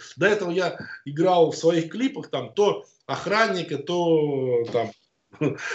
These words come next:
военнослужащего какого-то там офицера, приехавшего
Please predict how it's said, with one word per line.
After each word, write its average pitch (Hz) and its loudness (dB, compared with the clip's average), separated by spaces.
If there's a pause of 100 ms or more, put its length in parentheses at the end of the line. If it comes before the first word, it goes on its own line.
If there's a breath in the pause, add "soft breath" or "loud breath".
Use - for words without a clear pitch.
(140 loud breath)
военнослужащего 165 6
какого-то 175 2
там 165 0
офицера, 165 2
приехавшего 151 -2